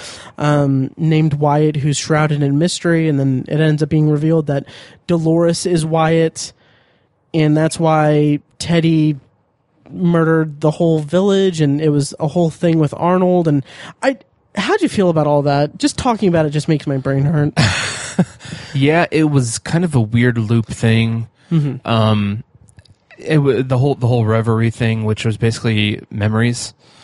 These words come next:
Speaker 1: Mm-hmm.
Speaker 2: Um, the way it worked out was weird to me. It seemed, it seemed kind of, um, kind of clumsy, I guess. It was, uh, Wyatt, the Wyatt storyline ended up being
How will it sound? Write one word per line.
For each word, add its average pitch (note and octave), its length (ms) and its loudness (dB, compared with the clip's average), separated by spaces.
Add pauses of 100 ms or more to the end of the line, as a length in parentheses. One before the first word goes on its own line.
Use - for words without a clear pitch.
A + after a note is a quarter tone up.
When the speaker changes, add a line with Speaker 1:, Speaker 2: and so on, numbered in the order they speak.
(120)
Speaker 1:
Mm-hmm. D3 360 -4
Speaker 2:
Um, G#2 480 0 (460)
the B2+ 120 0
way C#3 200 2
it A2+ 100 2
worked A#2+ 300 -2
out G#2+ 220 0
was A2 200 -2
weird G#2+ 340 0
to A2+ 100 -8
me. A2+ 160 2
It G#2+ 100 -4
seemed, A#2 420 -2 (480)
it A#2+ 160 -6
seemed A#2+ 360 0
kind A2+ 240 -2
of, G2+ 160 -2
um, G2+ 480 0 (1300)
kind B2+ 240 -2
of A#2 100 -8
clumsy, A#2 720 0
I A2+ 120 0
guess. A#2+ 500 0 (300)
It - 80 0
was, C3+ 260 0
uh, - 80 -2 (1160)
Wyatt, C3+ 520 0
the B2 100 2
Wyatt C#3+ 480 2
storyline A2+ 640 0
ended A2+ 300 -2
up A2+ 220 -6
being A2 640 -2